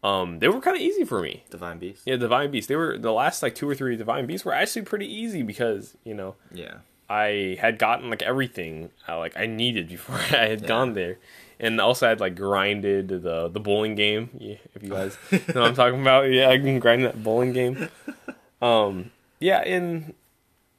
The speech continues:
Speaker 1: it, it, yeah, you're right. They, they did a pretty good job of bringing a good difficulty to, to it. Um,
Speaker 2: What
Speaker 1: I
Speaker 2: about
Speaker 1: don't know.
Speaker 2: you?
Speaker 1: For me, <sighs> this is difficult, right?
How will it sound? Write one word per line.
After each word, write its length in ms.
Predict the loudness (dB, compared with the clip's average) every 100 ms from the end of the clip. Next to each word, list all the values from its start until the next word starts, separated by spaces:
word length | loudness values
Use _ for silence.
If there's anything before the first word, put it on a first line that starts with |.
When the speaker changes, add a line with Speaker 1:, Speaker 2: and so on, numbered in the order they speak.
| _
Speaker 1:
it, 340 | 2 2 -2
it, 80 | -2
yeah, 160 | 2 2
you're 180 | 2 2
right. 220 | 2 2
They, 100 | -4
they 160 | -2
did 140 | -2 -2
a 60 |
pretty 200 | -2 -2
good 160 | -2 -2
job 260 | 0 0 -2
of 340 | -12 -14 -20 -20 _ -20 -20 -18 -20 -20 _ _
bringing 200 | -6 -4 -2
a 40 |
good 320 | -4 -8 -8 -8
difficulty 500 | -14 -14 -16 -18 -14
to, 280 | -10 -10 -12 _ _ _ _
to 200 | -10 -6
it. 200 | -6 -8 -6
Um, 400 | -2 -2 -4 -10 _ _ _ _ _ -4
Speaker 2:
What 100 | 0
Speaker 1:
I 40 |
Speaker 2:
about 100 | 2
Speaker 1:
don't 40 | 0
know. 60 | -6
Speaker 2:
you? 60 | -12 _ _ _ -20 _ _ _ _ _ -6
Speaker 1:
For 120 | -2
me, 320 | 2 2 0 -2 -6 -6 -10 -12 -14
<sighs> 640 | -18 -20 -20 _ _ _
this 120 | -20
is 120 | -18
difficult, 440 | -14 -14 -14 -16 -14
right? 240 | -10 -8